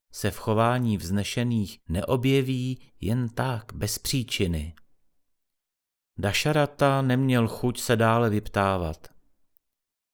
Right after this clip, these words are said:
Brzy poté přijel do paláce mudrc Vyšvámitra, proslulý po celém světě. Jakmile se král o návštěvě světce dozvěděl,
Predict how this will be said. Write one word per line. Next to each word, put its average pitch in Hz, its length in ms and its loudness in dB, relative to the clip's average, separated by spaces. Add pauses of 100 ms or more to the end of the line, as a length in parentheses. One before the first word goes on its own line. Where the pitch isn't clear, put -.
(140)
Brzy 104 360 -2
poté 95 720 -2 (400)
přijel 120 460 4
do 127 120 2
paláce 110 840 2 (280)
mudrc 110 600 0 (140)
Vyšvámitra, 107 1120 -2 (560)
proslulý 117 540 -2
po 120 140 0
celém 120 420 0
světě. 113 640 -4 (840)
Jakmile 110 400 0
se 117 200 -2
král 104 420 2
o 120 100 0
návštěvě 113 640 2
světce 110 520 -2
dozvěděl, 98 760 -2